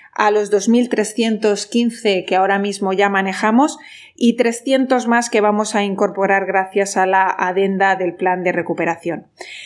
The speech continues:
En segundo lugar, es un perte que va a muy buen ritmo. Se han movilizado ya en estos momentos el ochenta y dos por ciento de los recursos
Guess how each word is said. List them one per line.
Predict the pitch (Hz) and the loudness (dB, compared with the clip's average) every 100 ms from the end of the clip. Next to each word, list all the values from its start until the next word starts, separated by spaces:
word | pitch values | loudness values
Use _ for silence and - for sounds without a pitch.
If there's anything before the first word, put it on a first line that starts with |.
| - | -10
En | - 226 | 0 2
segundo | 247 247 277 302 | 4 4 6 4
lugar, | 277 262 294 294 - | 6 4 4 2 -8
es | 240 233 | -8 -2
un | 262 | 0
perte | 254 254 269 262 | 2 2 0 0
que | 233 | 2
va | 226 220 | 4 2
a | |
muy | 220 220 | 2 0
buen | 208 202 196 | 0 0 2
ritmo. | 208 214 226 320 370 | 0 2 0 0 -4
Se | - 226 | -2 0
han | 226 | 2
movilizado | 254 247 233 220 254 247 208 | 2 2 0 0 0 0 0
ya | 185 226 294 - - | 2 2 2 -2 -12
en | 220 214 | -4 -4
estos | 208 - 202 | -2 -2 0
momentos | 208 226 240 294 294 - - - | 2 2 4 2 0 -6 -20 -12
el | - 226 | -2 2
ochenta | 233 247 233 233 | 2 2 2 2
y | 233 | 2
dos | 262 269 | 2 0
por | 254 247 | -4 -2
ciento | 254 254 254 254 | -2 0 2 2
de | 220 | 2
los | 208 | 2
recursos | 202 190 190 247 247 262 269 - | 0 -2 0 0 2 0 -2 -6